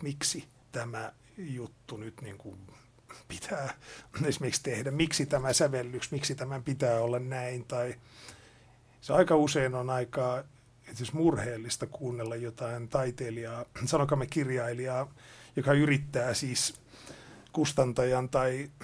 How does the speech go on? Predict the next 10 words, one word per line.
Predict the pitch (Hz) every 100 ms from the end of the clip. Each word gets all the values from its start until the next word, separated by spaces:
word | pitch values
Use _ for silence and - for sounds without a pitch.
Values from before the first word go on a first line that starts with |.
| 127
teatterin | 151 135 - 139 127 143
markkinointiosaston | 147 143 143 127 123 135 120 113 - 123
tai | 131 131
jonkun | 139 131 131
mieliksi | 135 139 123 120 - 123
perustella | 143 127 110 - 117
sitä, | - 139 135
että | 123 143
miksi | 139 143 -
tämä | 113 127 117 117